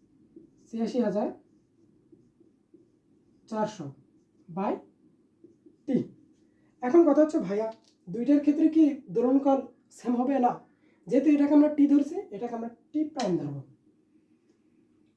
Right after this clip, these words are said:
এই দুইটাই দোলন সংখ্যা হচ্ছে এন। এখন কথা হচ্ছে ছিয়াশি হাজার চারশো কোথা থেকে আসলো? দেখো, এটা হচ্ছে মূলত আমাদের প্রশ্ন বলা ছিল যে দোলকটি ভূপৃষ্ঠ হইতে একশো মিটার গভীরে নিয়ে গেলে দোলন সংখ্যার পরিবর্তন। তাহলে একদিনে একটা দোলক,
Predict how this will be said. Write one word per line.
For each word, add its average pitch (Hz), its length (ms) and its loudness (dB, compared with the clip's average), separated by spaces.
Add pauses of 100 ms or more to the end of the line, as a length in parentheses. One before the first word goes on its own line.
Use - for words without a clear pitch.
এই 269 140 4
দুইটাই 240 280 -2 (320)
দোলন 294 260 6
সংখ্যা 285 220 2
হচ্ছে 285 140 -2 (160)
এন। 269 80 2 (1300)
এখন 269 160 2
কথা 311 140 4
হচ্ছে 320 160 0 (100)
ছিয়াশি 294 260 2
হাজার 320 160 -2
চারশো 302 280 -4
কোথা 320 180 2
থেকে 262 180 -4
আসলো? 151 180 -12 (640)
দেখো, 254 200 -2 (180)
এটা 277 180 2
হচ্ছে - 240 -4 (120)
মূলত 285 300 4
আমাদের 277 260 0
প্রশ্ন 254 200 -4 (140)
বলা 233 240 -2
ছিল 262 120 -2 (640)
যে 269 140 -4
দোলকটি 311 300 4 (100)
ভূপৃষ্ঠ 285 320 2 (100)
হইতে 302 140 0 (100)
একশো 294 180 -6
মিটার 294 260 4
গভীরে 277 260 4
নিয়ে 254 160 4
গেলে 285 180 2
দোলন 349 240 4
সংখ্যার 262 260 0
পরিবর্তন। 165 360 -6 (440)
তাহলে 269 180 -8 (240)
একদিনে 247 400 2 (200)
একটা 311 180 -2 (160)
দোলক, 214 320 0